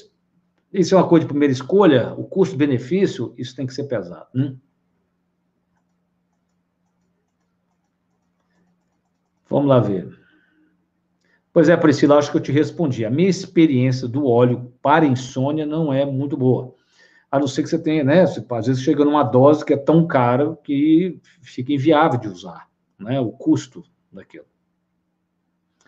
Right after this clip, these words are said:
Se você entrar, quiser um médico que use,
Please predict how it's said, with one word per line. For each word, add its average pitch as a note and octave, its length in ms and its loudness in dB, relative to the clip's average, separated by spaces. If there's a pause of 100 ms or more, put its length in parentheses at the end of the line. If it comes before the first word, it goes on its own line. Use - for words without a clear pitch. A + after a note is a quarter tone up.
(460)
Se - 220 -4
você E3+ 360 2
entrar, E3 440 2
quiser C#3+ 180 2
um F3 120 4
médico D#3 420 2
que C3 160 -2
use, C3 500 -2